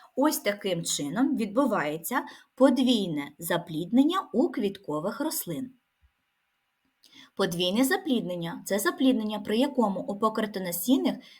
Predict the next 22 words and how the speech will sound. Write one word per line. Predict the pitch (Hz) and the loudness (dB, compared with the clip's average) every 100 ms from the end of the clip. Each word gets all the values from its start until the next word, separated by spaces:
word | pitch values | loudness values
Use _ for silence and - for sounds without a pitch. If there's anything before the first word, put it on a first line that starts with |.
| _ | _
запліднюється | 208 208 226 220 208 196 175 | -2 0 0 2 0 0 0
не | 165 175 302 | 0 4 6
лише | 339 269 262 | 6 4 4
яйцеклітина, | 269 285 - 262 233 - 170 151 - | 2 -2 -4 -2 -2 0 0 0 -2
а | 180 | -2
й | 175 | -2
центральна | - 208 202 175 151 151 | -2 -2 2 2 2 -2
клітина | - 143 - 208 311 226 - - | -6 -8 0 2 4 2 -2 -18
з | - | -2
утворенням | 226 - 220 208 156 143 120 - | 0 0 2 4 4 0 -6 -8
зиготи | 160 165 170 - 277 415 190 | -6 -2 -2 0 2 2 -2
та | - 190 247 - | 4 6 6 2
ендосперму. | 196 208 233 - 156 131 151 - _ _ _ _ _ _ _ - - | -2 0 -2 -6 -8 -8 -12 -20 _ _ _ _ _ _ _ -20 -12
Це | - 285 | 4 6
явище | 359 277 262 - 240 | 8 8 8 6 2
відкрив | 269 - 240 202 202 | 2 -2 0 0 -2
Сергій | - 196 214 370 | -6 0 2 2
Гаврилович | 254 175 160 220 247 262 | 0 0 2 2 0 0
Навашин. | 233 240 143 131 - - - - _ | 0 0 -2 -6 -6 -10 -18 -20 _
Працюючи | - 269 - 311 254 240 254 | 2 2 2 2 2 2 -2
в | 262 | -2
Києві, | 196 165 147 165 240 | -2 -2 -2 -4 -6